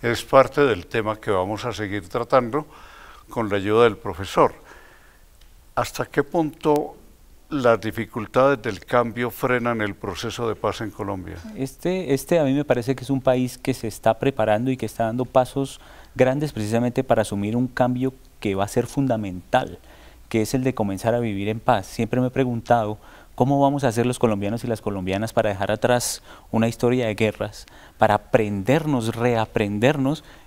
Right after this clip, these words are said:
Speaker 2: en un país en paz, en un país en legalidad. Y eso supone una disposición al cambio enorme.
Speaker 1: ¿Cuál es la dificultad mayor, John, que se le presenta a una persona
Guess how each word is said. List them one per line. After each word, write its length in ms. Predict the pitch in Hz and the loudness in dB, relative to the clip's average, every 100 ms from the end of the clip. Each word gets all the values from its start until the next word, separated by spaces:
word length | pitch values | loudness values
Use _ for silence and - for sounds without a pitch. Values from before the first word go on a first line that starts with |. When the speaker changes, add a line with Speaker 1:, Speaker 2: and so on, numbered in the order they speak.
| - | -4
Speaker 2:
en 100 | 107 | -2
un 80 | 104 | 0
país 300 | 117 120 127 | 0 0 -4
en 80 | 123 | -2
paz, 280 | 131 123 | 0 0
en 120 | 101 98 | -2 -6
un 80 | |
país 260 | 98 110 107 | -4 -4 -4
en 80 | 110 | -4
legalidad. 540 | 104 95 92 101 101 - - - | -4 -4 -4 -4 -6 -8 -16 -8
Y 60 | |
eso 240 | 104 - 127 | -6 -2 -2
supone 340 | 123 - 107 | -4 -4 -4
una 140 | 117 123 | -2 -2
disposición 540 | 117 107 95 92 104 | -2 -4 -4 -4 -4
al 120 | 110 | -2
cambio 400 | - 113 113 131 - | 0 0 0 -2 -2
enorme. 480 | 104 98 107 85 82 - - - - - - - | -2 0 -2 -4 -14 -20 -20 -20 -20 -20 -20 -4
Speaker 1:
¿Cuál 280 | 131 123 113 | 2 2 2
es 120 | 117 | 0
la 120 | 135 | 0
dificultad 680 | 123 117 104 117 - 113 110 | 0 -4 -8 -12 -2 -2 0
mayor, 460 | 113 113 110 104 90 | 0 0 0 -2 -4
John, 320 | 104 92 87 - - - - - - - | -2 -4 -8 -18 -20 -20 -20 -20 -18 -10
que 100 | 107 | -8
se 160 | - | -6
le 140 | 98 98 | -6 -6
presenta 520 | 98 87 120 110 120 | -8 -8 -8 -2 0
a 20 | |
una 200 | 117 107 | 0 -2
persona 760 | - 85 - 117 110 107 113 | -6 -14 -6 -4 -2 -2 -4